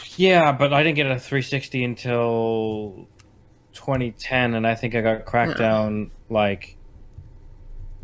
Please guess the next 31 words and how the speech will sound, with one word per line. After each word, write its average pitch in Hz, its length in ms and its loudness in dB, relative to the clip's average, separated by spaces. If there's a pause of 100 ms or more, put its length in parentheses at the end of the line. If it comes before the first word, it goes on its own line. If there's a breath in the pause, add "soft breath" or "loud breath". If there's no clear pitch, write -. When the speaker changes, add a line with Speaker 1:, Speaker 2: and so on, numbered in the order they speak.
(160)
Speaker 1:
like, 117 160 -6
twenty 110 300 0
twelve, 104 320 0
twenty 101 220 -4
thirteen, 92 600 -6 (120)
because 92 340 -8
I've 92 280 -2
Speaker 2:
Yeah, 202 520 8
Speaker 1:
heard 113 220 6
Speaker 2:
yeah. 160 100 2
Speaker 1:
such 107 220 0
good 104 220 -2
things. 95 320 0
So, 110 100 -2
like, 110 240 2
Speaker 2:
Yeah. 190 100 -4
Speaker 1:
like, 156 300 0
basically 180 400 4
Speaker 2:
So - 80 6
Speaker 1:
when 165 120 6
Speaker 2:
well, 175 180 2
Speaker 1:
two 160 100 6
Speaker 2:
like, 143 160 4
Speaker 1:
was 123 140 -2
Speaker 2:
yeah. 123 80 -8
Speaker 1:
coming 117 260 -2
out, 107 280 2
I 107 80 0
was 107 140 -2
like, 117 160 -2
Speaker 2:
Mm-hmm. 160 240 -2